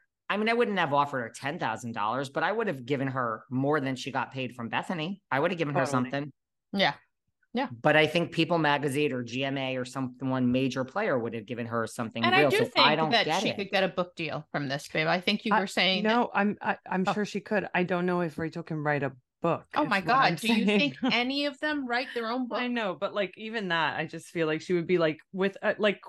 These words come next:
Speaker 2: a crayon holding it like this and being like,
Speaker 3: <laughs>
Speaker 2: "And then this is
Speaker 3: You know
Speaker 2: Tom."
Speaker 3: who I do think wrote her own book is, um, Heather
Speaker 2: Dubrow?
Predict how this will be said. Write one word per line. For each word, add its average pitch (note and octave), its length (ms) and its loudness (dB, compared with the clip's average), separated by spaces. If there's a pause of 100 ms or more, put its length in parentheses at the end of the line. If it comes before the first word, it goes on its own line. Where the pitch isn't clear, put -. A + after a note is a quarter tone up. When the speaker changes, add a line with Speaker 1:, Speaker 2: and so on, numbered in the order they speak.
Speaker 2:
a F#3+ 80 -2
crayon G3 420 4
holding F#3 340 2
it D3 80 -2
like D#3 220 -6
this D#3+ 240 -2
and F3 120 -6
being E3+ 180 -4
like, D#3+ 180 -4
Speaker 3:
<laughs> - 40 -2
Speaker 2:
"And G#3 220 6
then F3 280 2
this C4 160 0 (100)
is - 0 -
Speaker 3:
You A#3+ 120 0
know - 160 -6
Speaker 2:
Tom." E3+ 440 4
Speaker 3:
who D4+ 160 2
I B3+ 180 6
do C4 220 -4
think D4 320 -6
wrote C4+ 220 0
her C#4 180 -2
own C4 160 -2
book C4+ 280 -2 (240)
is, G3 360 -4
um, F3 1160 -4
Heather F3+ 580 4 (540)
Speaker 2:
Dubrow? D#3 340 -2